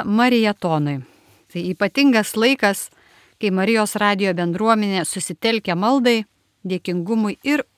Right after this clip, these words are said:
konkrečiai pagalbai. Tai atvirų širdžių ir dosnių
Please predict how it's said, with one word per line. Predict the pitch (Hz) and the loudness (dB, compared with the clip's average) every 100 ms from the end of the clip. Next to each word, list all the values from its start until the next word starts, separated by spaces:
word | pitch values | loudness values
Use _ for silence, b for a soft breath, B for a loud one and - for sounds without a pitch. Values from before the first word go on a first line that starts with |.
| _ | _
konkrečiai | - 180 170 165 - 180 | -8 -8 -6 -8 -6 -8
pagalbai. | - 165 165 165 156 151 147 _ _ _ b b b b b b - | -6 -4 -2 -2 -2 -6 -8 _ _ _ b b b b b b -6
Tai | 185 | -4
atvirų | 190 180 175 185 180 | -4 -4 -4 -4 -4
širdžių | - 175 170 156 240 262 240 b b b 226 | -6 -6 -6 -2 2 2 0 b b b 0
ir | 254 247 | 2 2
dosnių | 202 - 190 | 0 -2 -4